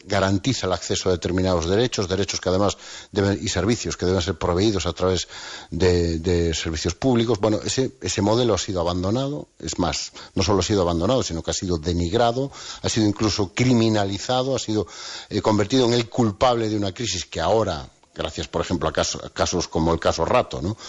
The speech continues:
Yo creo que todo el mundo puede visibilizar quién nos ha traído realmente a esta situación, que no fue ni el estado del bienestar, ni la sanidad, ni las pensiones, ni la educación, sino que fue este capitalismo de amiguetes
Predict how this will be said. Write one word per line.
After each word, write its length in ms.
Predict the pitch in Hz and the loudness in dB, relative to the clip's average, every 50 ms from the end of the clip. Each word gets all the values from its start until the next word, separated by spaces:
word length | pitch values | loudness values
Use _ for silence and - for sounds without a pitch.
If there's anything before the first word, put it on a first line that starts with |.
| - - - | -16 -14 -8
Yo 60 | - 82 | -4 0
creo 120 | 90 101 | 0 0
que 20 | 90 | 2
todo 120 | - 87 | 2 2
el 40 | 95 | 2
mundo 180 | 101 95 95 | 4 2 2
puede 240 | 87 - 107 104 101 | 2 2 2 2 2
visibilizar 960 | 95 95 101 - - - 101 90 98 98 92 90 90 - - 113 101 87 - - - - - - _ - | 0 0 -2 -2 -2 -4 -2 0 0 0 0 0 -2 0 2 2 2 2 -2 -6 -16 -20 -20 -20 _ -4
quién 200 | - 117 110 110 | 0 2 4 4
nos 200 | 107 101 - 98 | 4 2 2 -2
ha 80 | 92 | -4
traído 360 | 87 - 95 92 101 101 87 85 | -2 0 0 0 0 0 0 0
realmente 420 | 82 87 85 87 90 85 - - | 0 0 0 0 0 -2 -2 -4
a 20 | |
esta 160 | - - - 78 | -6 -4 -4 -4
situación, 640 | - 87 80 - 78 73 - - 87 85 95 110 113 - - - - - | -2 -2 -4 -4 -4 -4 -2 -2 0 0 0 -2 -4 -8 -16 -18 -10 -2
que 100 | - 110 | 0 2
no 80 | 101 107 | 2 2
fue 160 | - - 107 | 4 4 2
ni 80 | 101 98 | 2 2
el 80 | 92 | 0
estado 240 | 90 87 - 98 90 | -2 0 0 2 2
del 80 | 87 82 | 2 0
bienestar, 500 | 85 82 85 80 - - 98 98 98 98 | 0 -2 -2 -4 -2 0 2 2 4 4
ni 140 | 101 98 87 | 2 0 0
la 100 | 85 - | -2 -2
sanidad, 560 | - - 92 92 90 90 92 101 107 104 98 - - - - - - | -4 -4 -4 -4 -2 0 2 2 2 2 0 -4 -10 -14 -12 -4 0
ni 100 | 107 104 | 2 2
las 160 | 104 98 - | 2 2 0
pensiones, 520 | - - 92 87 - 110 107 101 104 98 | -2 -2 -2 -2 0 2 2 2 2 2
ni 100 | 98 95 | 2 0
la 100 | 90 85 | 0 0
educación, 420 | 82 80 78 - 82 76 82 101 101 | -2 -4 -4 -4 -6 -2 0 0 -2
sino 320 | - - 90 90 95 87 - - - - - - - | -2 -2 -2 0 0 -2 -2 -6 -14 -16 -16 -12 -4
que 120 | - 92 | -4 -2
fue 160 | - 113 113 | 2 2 2
este 180 | 104 - - 104 | 2 2 -2 0
capitalismo 800 | - 117 - - 113 104 - 107 101 107 117 120 117 117 113 | 0 0 2 2 -2 0 2 2 4 4 4 4 4 4 2
de 80 | 104 101 | 2 0
amiguetes 800 | 92 90 92 92 87 110 104 87 - - - - - - - - | -2 -2 -4 -2 -2 -2 -2 -4 -6 -10 -8 -8 -6 -6 -8 -10